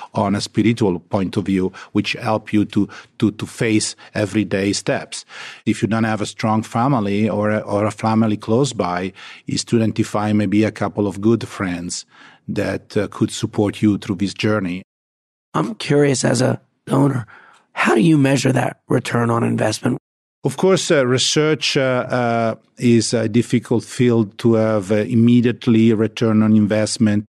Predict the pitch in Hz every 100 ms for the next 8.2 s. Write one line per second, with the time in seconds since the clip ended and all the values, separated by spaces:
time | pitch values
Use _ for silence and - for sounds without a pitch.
0 | _ - 151 143 - - - - - -
1 | 120 113 104 _ _ _ _ 113 120 -
2 | 135 127 - 139 123 127 139 139 - 147
3 | 139 139 - 127 117 120 120 131 117 127
4 | 127 127 120 - 117 117 - - 113 113
5 | 117 113 117 113 - - 120 113 165 175
6 | 175 _ _ 104 92 107 90 95 - -
7 | - 107 107 113 104 113 110 110 110 110
8 | 107